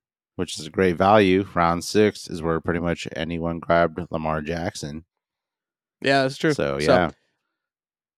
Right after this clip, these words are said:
Speaker 1: Y-, you're late to the party.
Speaker 2: <laughs> I don't know what, I mean,
Speaker 1: So,
Speaker 2: I
Speaker 1: yeah,
Speaker 2: know that
Speaker 1: yeah.
Speaker 2: the, the game was crazy. I don't know how I missed all that.
Speaker 1: Well, you know, welcome to the party. Lamar's on fire.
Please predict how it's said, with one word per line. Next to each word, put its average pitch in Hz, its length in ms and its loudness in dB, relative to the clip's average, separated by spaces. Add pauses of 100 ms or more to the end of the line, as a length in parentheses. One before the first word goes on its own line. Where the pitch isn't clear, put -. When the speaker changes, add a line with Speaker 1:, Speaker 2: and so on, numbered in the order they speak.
(280)
Speaker 1:
Y-, 80 120 -8 (440)
you're 87 160 -2
late 90 300 0
to 85 60 -12
the 92 120 -2
party. 69 420 -4 (640)
Speaker 2:
<laughs> - 0 -
I - 760 -4
don't 208 120 6
know 175 120 6
what, 160 260 6
I 147 60 0
mean, 170 100 4
Speaker 1:
So, 143 60 6
Speaker 2:
I 160 60 10
Speaker 1:
yeah, 107 80 10
Speaker 2:
know 196 120 8
that 196 100 4
Speaker 1:
yeah. 95 60 2 (300)
Speaker 2:
the, 123 100 -10
the 151 120 -4
game 170 140 2
was 151 120 0
crazy. 165 400 2
I 135 40 4
don't 139 120 2
know 147 100 0
how 147 100 4
I 135 120 4
missed 131 260 -2
all 90 120 -4
that. 73 200 -12 (3250)
Speaker 1:
Well, 92 240 6
you 107 120 4
know, 110 140 6
welcome 92 320 4
to 101 80 2
the 98 120 2
party. 95 520 6
Lamar's 90 380 4
on 90 160 2
fire. 85 480 4